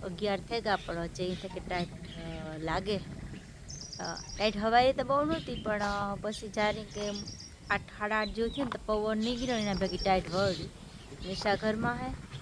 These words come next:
ને ભીખુન ગા બખલે. આપણે આજ છે ને આપણે ઘેર ન્યૂ મેમ્બર જોઈન થવાનો હે તો એને લેવા ગા. તો બધા ઈ લઈને આવે એટલે બધા બતાવવા કે આજ અમે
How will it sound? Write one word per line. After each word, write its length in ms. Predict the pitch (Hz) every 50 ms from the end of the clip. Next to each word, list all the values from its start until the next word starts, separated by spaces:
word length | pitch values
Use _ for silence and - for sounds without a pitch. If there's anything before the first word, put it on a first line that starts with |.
| - - - 143 143
ને 240 | 165 165 170 160 147 151
ભીખુન 520 | 185 185 - - - 196 196 196 196 190
ગા 400 | 185 190 190 190 190 190 196 196 - - - - - - - - - - -
બખલે. 520 | 202 208 - - 247 254 254 262 269 254 - - - - - - - - - - - - - - - - - -
આપણે 240 | 160 - 180 180 185
આજ 140 | 180 180 -
છે 180 | - - 240
ને 140 | 233 220 208 196 190 185 185 185 180 180 180 175 - - - - - - - - - - - -
આપણે 220 | - - 175 175
ઘેર 220 | 160 - 185 190 185 - - - - - -
ન્યૂ 220 | 160 170 185 202 202
મેમ્બર 460 | 196 196 196 190 190 185 190 190 190 185 175 - - - - - - - - - - - - - - - -
જોઈન 260 | - 185 190 202 196 175
થવાનો 480 | - 196 190 202 220 226 226 214 202
હે 240 | 190 185 175 175 185
તો 280 | 180 - - - - 156
એને 220 | 160 160 160 156
લેવા 360 | 151 156 165 180 190 202 208
ગા. 220 | 196 220 220 233 - - - - - - - - - - - - - -
તો 60 | 165 -
બધા 120 | - 170 170
ઈ 380 | 170 170 165 165 170 165 160 - - 175
લઈને 220 | 170 170 180 175 175
આવે 280 | 175 185 196 196 190
એટલે 200 | 185 180 - 165
બધા 160 | 165 165 160 156
બતાવવા 480 | 170 160 165 - 202 202 208 214 214
કે 140 | 208 - 190
આજ 200 | 175 165 165 175
અમે 260 | 165 165 165 170 175